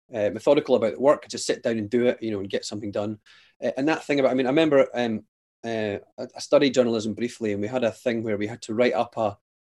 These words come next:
a press release on s-, bicycle safety or something, you know, to five hundred words. It was a police press release. And then, so we s-, we wrote up five hundred words for a local paper. And then our tutor said, "Right, now make it two hundred words, now make it hundred words,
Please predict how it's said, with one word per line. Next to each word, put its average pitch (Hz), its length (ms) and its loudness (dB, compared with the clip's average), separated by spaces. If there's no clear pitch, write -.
a 104 60 -14
press 139 380 0
release 123 280 0
on 104 240 -2
s-, - 120 -14
bicycle 110 540 -6
safety 107 440 -4
or 101 80 2
something, 104 480 -4
you 123 100 -4
know, 90 180 -6
to 123 140 0
five 139 300 2
hundred 117 220 -2
words. 104 440 0
It - 40 -4
was 117 100 -2
a 117 40 -4
police 135 460 -4
press 107 300 -4
release. 92 300 -10
And 123 120 0
then, 120 280 0
so - 160 -2
we 120 60 2
s-, - 140 -8
we 123 120 0
wrote 160 260 4
up 131 260 2
five 120 240 2
hundred 110 240 -2
words 110 200 0
for - 80 -6
a 98 60 -2
local 98 220 -6
paper. 135 380 4
And 107 140 -4
then 113 140 0
our 107 200 4
tutor 110 340 -2
said, 107 340 0
"Right, 104 160 2
now 127 140 6
make 120 240 0
it - 120 -8
two 127 140 0
hundred 110 300 -2
words, 95 460 -4
now 113 120 -2
make 117 220 -2
it - 60 -6
hundred 120 340 -2
words, 92 420 -6